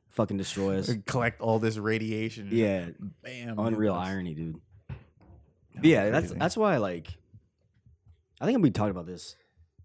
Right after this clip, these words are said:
Speaker 1: uh, about, like, oh, yeah, on the Apocalypse Now podcast, we talked about the ep-, the episode, we talked about, like, obviously apocalypse is an end of the world and shit.
Speaker 2: Right.
Speaker 1: That's really, like, I saw this study, like,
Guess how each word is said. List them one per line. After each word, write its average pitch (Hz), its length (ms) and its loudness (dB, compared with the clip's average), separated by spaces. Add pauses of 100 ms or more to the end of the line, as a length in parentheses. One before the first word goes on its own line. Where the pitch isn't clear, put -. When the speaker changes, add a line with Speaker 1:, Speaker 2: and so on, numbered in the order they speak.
(100)
Speaker 1:
uh, 82 440 -10 (1080)
about, 104 240 4
like, 87 340 -6 (400)
oh, 107 360 4
yeah, 117 180 6
on 104 160 2
the 87 340 -2 (300)
Apocalypse 107 420 -2
Now 92 200 -2
podcast, 85 300 -8
we 170 40 -10
talked 92 180 -10
about 85 280 -12 (160)
the 87 260 -8
ep-, - 260 -8
the 95 100 -8
episode, 87 240 -12
we - 20 -12
talked 87 140 -8
about, 82 160 -6
like, 78 260 -12 (200)
obviously 95 260 -2
apocalypse 87 500 -4
is 80 140 -12
an 85 120 -8
end 87 220 -6
of 85 40 -6
the 82 80 -10
world 87 200 -8
and 151 80 -10
shit. - 240 -10 (180)
Speaker 2:
Right. 92 220 -10 (260)
Speaker 1:
That's 160 160 2
really, 247 180 4
like, 90 220 0 (160)
I 127 60 -2
saw 165 180 6
this 101 160 4
study, 113 260 0
like, 85 180 -4